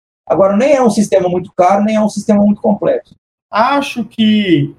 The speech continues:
Speaker 2: se a gente consegue fazer isso, a gente consegue unificar os documentos, et cetera e tal. Enfim, eu, eu captei isso como medida positiva.
Speaker 1: É, se eu, se eu puder estender esse raciocínio, Rafael, e, e tra-, e trazer aqui uma relação do direito com a tecnologia, realmente não é só a questão penal, você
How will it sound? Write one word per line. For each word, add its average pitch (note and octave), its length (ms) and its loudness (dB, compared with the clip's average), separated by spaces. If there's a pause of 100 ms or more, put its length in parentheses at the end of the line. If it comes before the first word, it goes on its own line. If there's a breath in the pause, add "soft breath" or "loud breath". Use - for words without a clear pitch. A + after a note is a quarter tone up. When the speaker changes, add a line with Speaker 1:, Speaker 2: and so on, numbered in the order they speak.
(140)
Speaker 2:
se - 100 -8
a B3 60 0
gente A#3+ 160 -2
consegue A3 440 0
fazer G#3 260 0
isso, G#3+ 160 -6
a - 20 -4
gente A3+ 200 -4
consegue G#3+ 420 0
unificar G3+ 320 -2
os F3+ 80 -4
documentos, F#3 720 0
et E3 120 -4
cetera E3+ 380 -4
e E3+ 60 -12
tal. F#3 420 0 (240)
Enfim, G#3+ 400 2
eu, G#3 300 4
eu A3 160 0
captei A3+ 580 -2
isso G#3 140 -4
como G3 200 -2
medida F#3 440 -2
positiva. G3 440 -4
Speaker 1:
É, G#3+ 160 -2
se - 140 0
eu, C4+ 100 -2
se D#4 120 -2
eu - 80 -4
puder C#4+ 260 2
estender G#3+ 400 0
esse F#3 140 -2
raciocínio, F3 680 0
Rafael, C#3 360 0
e, C#3+ 120 -4
e E3 100 -4
tra-, D3+ 320 0
e C#3 60 -12
trazer D3 380 2
aqui D3+ 160 -2
uma D3+ 100 2
relação D3 420 0
do D3 120 -4
direito C#3+ 320 0
com - 40 0
a - 60 -2
tecnologia, C3 960 0 (420)
realmente C4+ 480 2
não C#4+ 100 2
é A#3+ 40 2
só - 160 0
a A#3 60 0
questão A#3 400 0
penal, G3+ 460 0
você D#3 300 -2